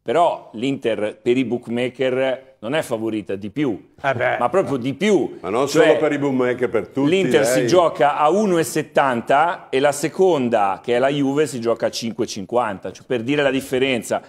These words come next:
Speaker 1: Quindi poi è
Speaker 2: No,
Speaker 1: vero
Speaker 2: vabbè,
Speaker 1: che il
Speaker 2: ma
Speaker 1: mercato
Speaker 2: sta-
Speaker 1: ancora è lungo ed è vero anche che i bookmaker sbagliano, eh, non è che dicono
Speaker 2: Allora,
Speaker 1: sempre la
Speaker 2: Fede,
Speaker 1: verità,
Speaker 2: se
Speaker 1: però
Speaker 2: noi dobbiamo discutere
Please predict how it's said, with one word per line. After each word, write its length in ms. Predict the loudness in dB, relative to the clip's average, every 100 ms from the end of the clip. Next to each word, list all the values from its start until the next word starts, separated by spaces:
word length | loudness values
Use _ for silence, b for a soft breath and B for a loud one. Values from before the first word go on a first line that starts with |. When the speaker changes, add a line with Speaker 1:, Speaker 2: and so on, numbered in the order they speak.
| b b _
Speaker 1:
Quindi 560 | -2 0 0 -2 -4
poi 260 | 0 0 0
è 100 | 0
Speaker 2:
No, 60 | 2
Speaker 1:
vero 160 | 2
Speaker 2:
vabbè, 60 | 2
Speaker 1:
che 60 | 0
il 40 | 0
Speaker 2:
ma 40 |
Speaker 1:
mercato 280 | 0 0 0
Speaker 2:
sta- 100 | -2
Speaker 1:
ancora 260 | -2 0 2
è 40 |
lungo 400 | 2 2 0 0
ed 160 | -2 2
è 40 |
vero 200 | 2 2
anche 240 | 0 -2
che 100 | -2
i 40 | -2
bookmaker 500 | -2 -2 -2 -2 -4
sbagliano, 600 | -2 -2 0 -4 -4 -4
eh, 40 |
non 120 | -4
è 60 | -4
che 100 | -2
dicono 220 | -2 0
Speaker 2:
Allora, 140 | 0 0
Speaker 1:
sempre 200 | -2 -2
la 100 | 2
Speaker 2:
Fede, 120 | 2 4
Speaker 1:
verità, 160 | 2
Speaker 2:
se 160 | 2 0
Speaker 1:
però 200 | 4 4
Speaker 2:
noi 100 | 4
dobbiamo 520 | 0 0 2 2 0
discutere 1040 | 0 -2 -2 -2 0 2 2 2 0 -4